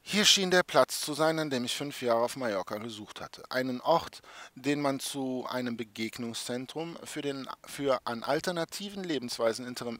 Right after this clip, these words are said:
interessierten Menschen werden lassen kann. Einem Lebensraum für Leute, die mit dem Systemleben nicht mehr so richtig zurechtkommen. Und alles, was in der Öffentlichkeit über diese Aktion gesagt wurde, genau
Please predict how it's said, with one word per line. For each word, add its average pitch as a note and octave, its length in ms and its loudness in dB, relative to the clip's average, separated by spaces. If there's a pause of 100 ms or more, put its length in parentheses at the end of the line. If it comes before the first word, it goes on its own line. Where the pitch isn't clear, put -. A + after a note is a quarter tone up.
interessierten B2+ 760 -6
Menschen G2+ 420 -4
werden F2+ 240 -6
lassen - 340 -10
kann. - 260 -14 (580)
Einem B2+ 300 2
Lebensraum C3+ 500 0
für - 140 -6
Leute, B2 500 2
die C3+ 140 -10
mit C3+ 180 -4
dem A#2 140 -4
Systemleben D3 840 -4
nicht A2 180 -6
mehr B2+ 100 -6
so A#2+ 140 -10
richtig - 420 -8
zurechtkommen. - 720 -10 (1500)
Und C#3+ 160 -2
alles, F3 280 6
was F3 140 2
in D#3 80 -4
der C3 140 2
Öffentlichkeit D#3+ 640 0
über E3 80 -4
diese C3 200 0
Aktion B2+ 380 -4
gesagt A2 400 0
wurde, D3+ 320 0
genau C#3 380 2